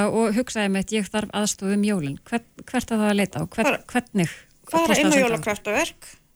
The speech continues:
Speaker 1: Mm.
Speaker 2: og hafa samband annaðhvort við mig, Hólmfríði eða Elsu. Eh, ég og Hólmfríður erum með höfuðborgarsvæðið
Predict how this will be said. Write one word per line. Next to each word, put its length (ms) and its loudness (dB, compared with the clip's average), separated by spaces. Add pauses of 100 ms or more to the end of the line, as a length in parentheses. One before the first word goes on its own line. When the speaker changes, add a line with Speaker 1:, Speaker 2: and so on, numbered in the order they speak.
(140)
Speaker 1:
Mm. 80 0
Speaker 2:
og 460 2 (600)
hafa 260 -4
samband 400 -4
annaðhvort 360 -6
við 60 -4
mig, 400 2
Hólmfríði 680 -2
eða 220 -2
Elsu. 420 0 (1000)
Eh, 200 0
ég 240 4
og 100 0
Hólmfríður 420 2
erum 180 0
með 120 -4
höfuðborgarsvæðið 760 -2